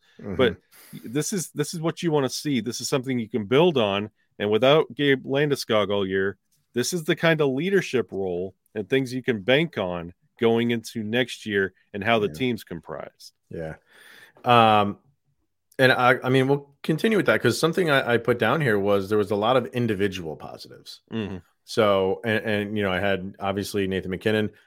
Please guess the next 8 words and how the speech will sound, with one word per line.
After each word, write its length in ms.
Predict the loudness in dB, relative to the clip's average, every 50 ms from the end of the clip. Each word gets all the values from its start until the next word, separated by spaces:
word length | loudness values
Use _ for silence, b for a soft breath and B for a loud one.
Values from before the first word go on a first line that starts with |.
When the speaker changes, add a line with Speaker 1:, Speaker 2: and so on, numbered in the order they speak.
| b b b b _ -8
Speaker 1:
obviously 460 | -6 -4 -2 -2 -2 -2 -2 -2 -2
Mikko 260 | 0 0 0 0 0
Rantanen 560 | 2 2 0 0 0 0 0 0 0 -2 -2 -4
is 160 | -4 -6 -4 -4
in 140 | -4 -4
that 320 | -4 -4 -4 -6 -6 -8 -10
same 320 | -8 -6 -4 -4 -4 -4 -4
realm. 400 | -2 0 0 0 0 -2 -4